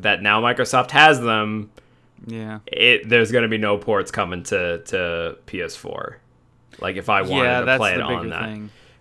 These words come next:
Speaker 1: Because I don't, I mean, we have an Xbox, but I really have only been, mostly been playing on my P S four Pro and my P C.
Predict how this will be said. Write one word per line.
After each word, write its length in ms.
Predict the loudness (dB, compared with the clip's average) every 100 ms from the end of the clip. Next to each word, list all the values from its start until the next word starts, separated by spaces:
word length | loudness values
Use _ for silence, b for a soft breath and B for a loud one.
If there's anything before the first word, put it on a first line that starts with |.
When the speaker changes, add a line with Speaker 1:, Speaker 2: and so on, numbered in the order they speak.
| -6
Speaker 1:
Because 720 | 0 4 4 4 0 -6 -12 _ _ _ _ _ _ _ _
I 180 | 4 6
don't, 260 | 6 4 -2 _ _
I 80 | 2
mean, 160 | 4 4
we 180 | 4 4
have 340 | 6 4 4
an 80 | 2
Xbox, 640 | 0 0 4 4 4 -6
but 260 | -8 0 2
I 120 | 4 2
really 840 | -4 -8 -2 4 6 6 4 0 -2
have 240 | -2 -2
only 340 | 0 -2 -2 -2
been, 260 | -4 -4
mostly 500 | -6 -4 -6 -6 -8
been 200 | -8 -10
playing 320 | -4 -2 -2
on 120 | -4 -6
my 100 | -8
P 220 | -6 -6
S 180 | -4 -8
four 440 | -8 -6 -4 -6
Pro 680 | -6 -4 -2 -2 -6 -8 -12 _ _ _ -6
and 260 | -4 -4
my 140 | -6 -8
P 240 | -8 -10
C. 440 | -8 -8 -10 -12